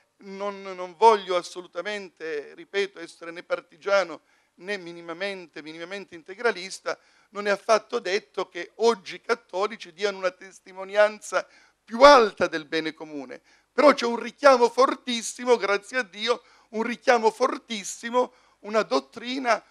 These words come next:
una mortificazione, una richiesta di scuse, cioè c'è un, un richiamo fortissimo che noi troviamo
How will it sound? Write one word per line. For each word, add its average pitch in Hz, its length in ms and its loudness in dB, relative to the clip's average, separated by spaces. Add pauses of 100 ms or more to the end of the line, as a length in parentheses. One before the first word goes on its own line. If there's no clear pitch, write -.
(220)
una 226 200 -2
mortificazione, 240 1200 0
una 214 140 -4
richiesta 214 520 -8
di 240 120 -14
scuse, - 500 -6 (300)
cioè 233 160 -4
c'è - 140 -6
un, 220 380 -6
un 214 140 -12
richiamo 226 440 -2
fortissimo 214 760 -14
che 180 140 -20
noi 202 180 -10
troviamo 180 580 -2